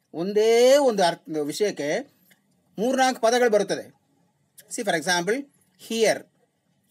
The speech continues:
ಹಿಯರ್ ಅಂದರೆ ಏನು? ಕೇಳುವುದು. ಲಿಸನ್ ಅಂದರೆ ಏನು? ಅದು ಕೇಳುವುದೇ. But ಯಾವಾಗ ಯಾವುದನ್ನು ಯೂಸ್ ಮಾಡಬೇಕು? ಅದು ಗೊತ್ತಿರಬೇಕು. ಓಕೆ, ವೊಕ್ಯಾಬ್ಯುಲರಿ, ವರ್ಡ್ಸ್ ಒನ್ ಮಸ್ಟ್ ನೋ ಟು ಕಮ್ಯುನಿಕೇಟ್ ಎಫೆಕ್ಟಿವ್ಲಿ,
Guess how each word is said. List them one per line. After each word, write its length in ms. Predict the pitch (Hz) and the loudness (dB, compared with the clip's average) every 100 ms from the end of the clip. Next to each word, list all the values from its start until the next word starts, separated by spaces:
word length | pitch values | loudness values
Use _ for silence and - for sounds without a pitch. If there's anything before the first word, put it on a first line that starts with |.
| - | -4
ಹಿಯರ್ 180 | 220 | -2
ಅಂದರೆ 220 | 220 208 214 | 0 0 0
ಏನು? 440 | 214 214 233 _ _ _ _ | 0 -4 -6 _ _ _ _
ಕೇಳುವುದು. 400 | 226 254 220 135 - _ _ _ _ _ - | -2 2 0 -2 -10 _ _ _ _ _ -6
ಲಿಸನ್ 340 | 160 202 247 240 | 0 2 2 0
ಅಂದರೆ 220 | 220 214 | 2 2
ಏನು? 460 | 214 214 233 _ _ _ | 2 -2 -6 _ _ _
ಅದು 200 | 214 339 | -2 0
ಕೇಳುವುದೇ. 440 | 277 254 202 135 - _ _ _ _ _ _ - | 2 2 2 0 -8 _ _ _ _ _ _ -10
But 100 | 185 | -2
ಯಾವಾಗ 340 | 202 294 330 | 2 6 6
ಯಾವುದನ್ನು 360 | 269 247 277 247 | 6 4 4 2
ಯೂಸ್ 180 | 254 240 | 0 0
ಮಾಡಬೇಕು? 720 | 214 196 180 190 202 226 - _ _ - | 0 0 -2 0 0 0 -8 _ _ -2
ಅದು 140 | 277 | 2
ಗೊತ್ತಿರಬೇಕು. 540 | 214 214 185 147 - - _ _ _ _ _ _ 208 | 2 2 0 -2 -10 -20 _ _ _ _ _ _ -10
ಓಕೆ, 220 | 208 277 139 - _ _ - | -2 -2 -2 -10 _ _ -16
ವೊಕ್ಯಾಬ್ಯುಲರಿ, 560 | 151 214 226 220 175 110 _ _ _ _ _ - | -2 2 2 2 0 -4 _ _ _ _ _ -6
ವರ್ಡ್ಸ್ 600 | 151 185 202 247 277 294 285 _ _ - | 2 6 6 6 2 -2 -12 _ _ -8
ಒನ್ 260 | 139 202 254 | -2 0 0
ಮಸ್ಟ್ 220 | 185 170 | -2 -2
ನೋ 140 | 175 185 226 381 - - | -4 -2 -2 -4 -10 -14
ಟು 60 | - | -4
ಕಮ್ಯುನಿಕೇಟ್ 540 | 165 196 202 196 175 | -4 -2 -4 -4 -4
ಎಫೆಕ್ಟಿವ್ಲಿ, 520 | 160 175 180 165 160 | -6 -8 -6 -6 -4